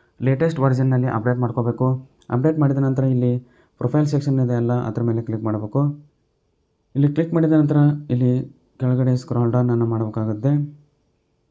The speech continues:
ಇಲ್ಲಿ ಎರಡನೇ ಆಪ್ಷನ್ ಯು ಪಿ ಐ and payment settings ಅಂತ ಇದೆಯಲ್ಲ, ಅದ್ರ ಮೇಲೆ ಕ್ಲಿಕ್ ಮಾಡಬೇಕು. ಅದ್ರ ಮೇಲೆ, ಮೇಲೆ ಕ್ಲಿಕ್ ಮಾಡಿದ ನಂತರ ಏನಾಗುತ್ತೆ, Paytm ಸೆಟ್ಟಿಂಗ್ಸ್‌ನಲ್ಲಿ ನಿಮ್ಮ ಎಲ್ಲ ರೀತಿಯಾದ ಒಂದು ಅಕೌಂಟ್ಸ್‌ಗಳು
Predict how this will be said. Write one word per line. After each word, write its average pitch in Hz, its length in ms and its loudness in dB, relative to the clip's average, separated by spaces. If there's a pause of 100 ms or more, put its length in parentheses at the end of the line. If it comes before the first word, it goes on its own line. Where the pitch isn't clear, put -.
(920)
ಇಲ್ಲಿ 147 260 4
ಎರಡನೇ 135 280 2
ಆಪ್ಷನ್ 147 320 2
ಯು 127 100 2
ಪಿ 160 120 4
ಐ 156 100 6
and 147 200 6
payment 131 320 2
settings 123 340 -2
ಅಂತ 117 200 -2
ಇದೆಯಲ್ಲ, 113 280 0 (580)
ಅದ್ರ 127 240 -2
ಮೇಲೆ 127 200 4
ಕ್ಲಿಕ್ 117 220 -2
ಮಾಡಬೇಕು. 117 340 -2 (1800)
ಅದ್ರ 147 260 -2
ಮೇಲೆ, 151 180 4
ಮೇಲೆ 147 200 2
ಕ್ಲಿಕ್ 135 200 -2
ಮಾಡಿದ 127 260 2
ನಂತರ 123 280 -2
ಏನಾಗುತ್ತೆ, 120 360 0 (120)
Paytm 143 300 2 (200)
ಸೆಟ್ಟಿಂಗ್ಸ್‌ನಲ್ಲಿ 123 680 -2 (480)
ನಿಮ್ಮ 123 160 0 (100)
ಎಲ್ಲ 131 320 2
ರೀತಿಯಾದ 120 360 0 (100)
ಒಂದು 113 200 -2 (520)
ಅಕೌಂಟ್ಸ್‌ಗಳು 123 520 -2